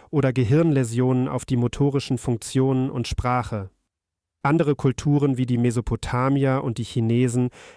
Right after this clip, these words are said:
legten ebenfalls wenig Wert auf das Gehirn und das Nervensystem. In den Augen der alten Ägypter und vieler anderer Zivilisationen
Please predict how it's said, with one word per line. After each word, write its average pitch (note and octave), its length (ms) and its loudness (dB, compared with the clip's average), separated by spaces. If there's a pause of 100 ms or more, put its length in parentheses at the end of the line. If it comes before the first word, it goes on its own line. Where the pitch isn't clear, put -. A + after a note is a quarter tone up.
legten C3+ 380 0
ebenfalls C3 600 0
wenig B2 340 -2
Wert B2 240 0
auf - 160 -8
das A2+ 180 -4
Gehirn B2+ 400 2
und A#2 140 -4
das A2+ 140 -6
Nervensystem. G#2+ 1000 -4 (960)
In C3+ 140 2
den B2+ 120 4
Augen C#3+ 380 2
der B2 140 2
alten B2 240 0
Ägypter C#3 760 0
und A#2+ 140 -4
vieler C3 320 0
anderer B2+ 340 0
Zivilisationen A#2+ 1120 0